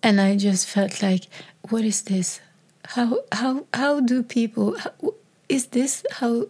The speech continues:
doctors are supposed to treat you? And I can see now,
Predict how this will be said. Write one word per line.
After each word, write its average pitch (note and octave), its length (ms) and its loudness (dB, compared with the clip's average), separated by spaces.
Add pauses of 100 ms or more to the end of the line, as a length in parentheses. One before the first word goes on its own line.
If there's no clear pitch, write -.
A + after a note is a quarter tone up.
doctors A3+ 540 -2
are A3 140 0
supposed G3+ 560 -2
to - 100 -20
treat G3 440 -2
you? F#3 220 2 (840)
And G#3+ 160 4
I C4 120 4
can C4+ 240 2
see G#3+ 320 2
now, G3 580 2